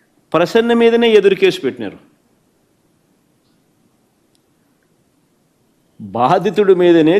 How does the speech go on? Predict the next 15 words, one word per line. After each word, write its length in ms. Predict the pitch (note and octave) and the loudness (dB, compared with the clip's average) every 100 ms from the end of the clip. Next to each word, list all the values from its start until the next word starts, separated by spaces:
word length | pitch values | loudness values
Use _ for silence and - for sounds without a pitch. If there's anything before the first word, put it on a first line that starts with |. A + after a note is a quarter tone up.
| - | -2
తిరిగి 260 | E3+ G3 G#3+ E3 | -4 -4 -2 0
ఎదురు 220 | E3 F#3 - | 0 -2 -2
కేసు. 300 | D#3 - B2+ - _ _ _ _ _ _ _ _ _ _ _ _ _ _ _ _ - | -4 -4 -12 -18 _ _ _ _ _ _ _ _ _ _ _ _ _ _ _ _ -2
పోలీసుల 440 | C3 D3+ D3 C#3+ C#3 | 2 2 2 0 0
సమక్షంలోనే 680 | B2+ D#3+ - F3+ F3+ F3+ F#3 | 0 0 0 -2 0 0 0
ఇవన్నీ 220 | F3+ F3 F3+ | 0 -2 -2
జరుగుతాయి. 420 | F3 E3 - C3 - - _ _ _ _ _ _ _ _ _ _ | -2 -4 -4 -6 -8 -16 _ _ _ _ _ _ _ _ _ _
పోలీసులు 460 | G#2+ B2 C3 C3+ B2 - | -8 -4 -2 -2 -6 -2
చూస్తూ 260 | E3 - F3+ F#3 | -4 2 4 4
ఊరుకుంటారు. 520 | F3+ F#3 F3+ F3 C3+ - - _ _ _ _ _ _ _ _ _ _ _ _ A#2+ | 2 -2 0 0 -2 -6 -14 _ _ _ _ _ _ _ _ _ _ _ _ -6
ఒక 100 | A#2+ A2+ | -2 0
అరెస్టు 340 | A#2+ D3+ - F3 E3+ | 2 0 2 2 2
ఉండదు, 280 | E3 E3 F3 E3+ | 2 0 0 0
తర్వాత 400 | D#3+ E3 E3+ E3 F#3 F#3+ - - _ _ _ _ _ _ _ _ _ _ _ _ _ _ _ _ _ _ - C#3+ | 2 2 0 0 0 0 -6 -16 _ _ _ _ _ _ _ _ _ _ _ _ _ _ _ _ _ _ -2 0
ఎటువంటి 380 | E3 F3 F3 | 2 2 2